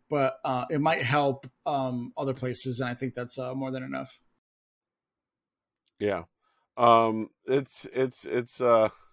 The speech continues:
Speaker 2: look, what, what's going on with them is crazy. Now, now, getting back to McCarthy,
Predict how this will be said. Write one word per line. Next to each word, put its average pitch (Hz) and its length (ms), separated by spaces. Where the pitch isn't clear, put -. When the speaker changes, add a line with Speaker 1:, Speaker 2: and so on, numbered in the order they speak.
Speaker 2:
look, 92 440
what, 107 220
what's 101 180
going 113 240
on 110 160
with 101 200
them 95 180
is 87 100
crazy. 92 280
Now, 92 120
now, 95 180
getting 127 300
back 113 280
to 104 80
McCarthy, 85 760